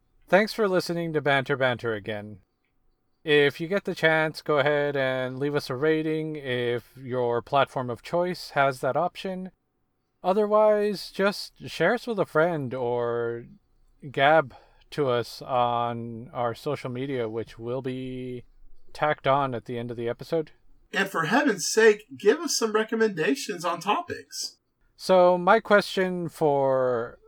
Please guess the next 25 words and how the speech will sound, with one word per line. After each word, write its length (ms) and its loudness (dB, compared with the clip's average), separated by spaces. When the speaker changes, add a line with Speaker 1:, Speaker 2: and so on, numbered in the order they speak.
Speaker 1:
the 180 -4
audience 440 2
this 280 -6
week 440 -10
is, 840 -4
what 260 2
is 320 -4
your 760 2
ideal 960 0
evening 840 -6
with 600 -2
the 760 -8
idea 380 0
that 140 -4
you 140 -4
have 160 -2
to 60 -8
stay 300 -4
at 80 -8
home? 440 -10
What 540 -2
do 120 -6
you 280 -2
do 440 -4
to 800 -8